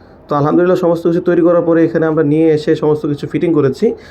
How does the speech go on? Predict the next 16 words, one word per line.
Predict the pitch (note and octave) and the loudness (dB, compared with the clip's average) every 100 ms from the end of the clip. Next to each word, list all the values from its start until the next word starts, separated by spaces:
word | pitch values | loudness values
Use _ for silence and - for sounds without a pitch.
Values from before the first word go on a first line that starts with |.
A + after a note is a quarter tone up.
| - - | -18 -6
আর | C#3 C3+ | -2 0
মাপ | C#3+ D3 | 0 0
নেওয়ার | E3 E3+ | 0 0
সময় | F3+ F#3 | 0 0
আমরা | F3 F3+ | 0 0
দেখেছিলাম | F3 E3 E3+ F3 E3+ | -2 -4 -2 -2 0
এখানে | E3 D#3+ | 0 0
বারান্দায় | D3 D#3 D3+ D#3 | 0 -2 0 0
কিছু | D#3 C3 D#3 D3+ D3+ | -2 -4 -2 0 -2
ঝামেলা | C#3+ D3 D#3 | -2 -2 -2
ছিল, | D3+ D#3+ | -2 -4
যেমন | F#3 D#3+ D3+ | -2 -2 -2
বারান্দাটা | C#3 C#3 C#3 C#3 C#3+ | -2 -2 -4 -4 -2
রাজমিস্ত্রি | C#3 C3+ C#3 C#3 | -2 -4 -6 -6
বানানোর | C3 C3 | -6 -6
সময় | C3 C3 C3 | -8 -6 -6